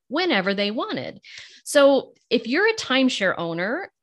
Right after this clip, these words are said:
or you're looking to buy a timeshare, I invite you, I'm gonna host a free webinar since I know that, um,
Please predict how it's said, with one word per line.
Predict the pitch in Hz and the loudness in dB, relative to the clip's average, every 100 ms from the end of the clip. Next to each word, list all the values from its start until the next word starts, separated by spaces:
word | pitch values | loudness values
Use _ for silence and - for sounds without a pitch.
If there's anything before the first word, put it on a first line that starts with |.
| _ - | _ -4
or | 208 | -2
you're | 208 190 | 0 -2
looking | 196 214 247 226 | -2 0 0 0
to | 220 | -4
buy | 151 143 160 240 | -8 -6 -4 -2
a | 349 | -4
timeshare, | - 339 359 359 - 311 320 359 370 _ _ _ _ _ - | -4 -6 -4 -4 -2 0 2 0 -4 _ _ _ _ _ -4
I | 208 240 | 0 0
invite | 240 214 254 339 | 0 0 0 0
you, | 240 226 | 0 -2
I'm | 208 | 0
gonna | 233 | -2
host | 294 349 349 | -2 -4 -6
a | 269 | -12
free | - 262 370 | -8 -4 -2
webinar | 370 269 202 180 214 | 0 0 0 0 -2
since | 226 220 220 | -4 -6 -4
I | 190 | -4
know | 190 202 226 247 | -2 0 0 2
that, | 208 - _ _ 180 | 0 -2 _ _ -6
um, | 180 180 175 | -6 -6 -8